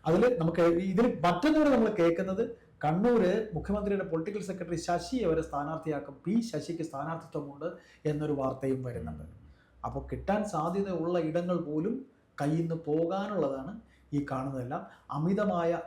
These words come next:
ആത്മവിശ്വാസം സി പി എം കണ്ണൂരിൽ ഇത്തവണ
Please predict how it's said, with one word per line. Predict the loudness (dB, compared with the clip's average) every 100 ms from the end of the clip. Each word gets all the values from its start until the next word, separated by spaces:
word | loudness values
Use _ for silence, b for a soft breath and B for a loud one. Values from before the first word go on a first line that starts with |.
| -6
ആത്മവിശ്വാസം | -4 -4 -4 -2 -2 -2 -4 -4 -8
സി | -8 -6 -8 -4
പി | 0 0
എം | 0 -6
കണ്ണൂരിൽ | -8 -6 -2 -2 -4 -6
ഇത്തവണ | -8 -4 -2 -2